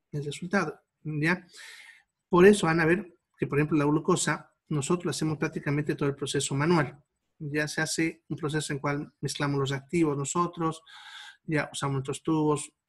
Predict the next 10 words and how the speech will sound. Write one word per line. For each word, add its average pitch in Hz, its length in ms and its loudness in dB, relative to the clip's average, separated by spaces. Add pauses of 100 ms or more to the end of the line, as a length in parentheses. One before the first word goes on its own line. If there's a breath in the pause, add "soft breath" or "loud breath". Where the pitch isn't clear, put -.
(140)
lo, 143 260 -6
solamente 156 680 -4 (220)
colocamos 147 420 -4
la 143 60 -2
máquina 143 480 -4 (300)
para 135 160 -2
leer 143 280 0
cuánta 139 340 -4
luz 151 380 -4 (360)
pasa 143 500 -4